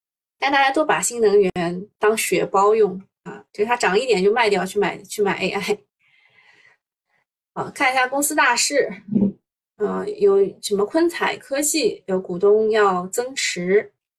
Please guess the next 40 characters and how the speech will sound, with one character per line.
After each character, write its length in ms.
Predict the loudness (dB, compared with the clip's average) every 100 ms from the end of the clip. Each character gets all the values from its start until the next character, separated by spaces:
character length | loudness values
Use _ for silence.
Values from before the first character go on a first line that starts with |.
| _ _ _
还 180 | _ 0
有 220 | 2 2
祥 260 | 2 2 2
兴 240 | 0 -8
科 240 | -8 -8 -6
技 400 | -4 -2 -2 -4 -14 _
获 100 | -2
得 140 | 0
了 80 | 0
定 180 | 0 2
点 260 | 0 -2 -14 -20
意 180 | -12 -2
向 180 | 0 0
书， 480 | 0 -2 -2 -4 -10 _ _ _ _ _ _ _ _ -2
大 140 | 2
北 160 | 4 4
农 360 | 4 2 0
子 140 | -6 -2
公 180 | 0
司 160 | 0 -2
大 220 | 0 0
豆 100 | 0
的 80 | -2
产 220 | 0 -2
品 220 | 0 -2
获 100 | 0 0
得 120 | 0
了 80 | 0
农 120 | 2
业 120 | 2
转 200 | 0 -4
基 160 | -2 -2
因 140 | -2
生 180 | -6 -6 0
物 80 | 2
的 120 | 2
安 200 | 0 -2
全 240 | -2 -2
证 180 | 2 2
书， 420 | 2 2 2 0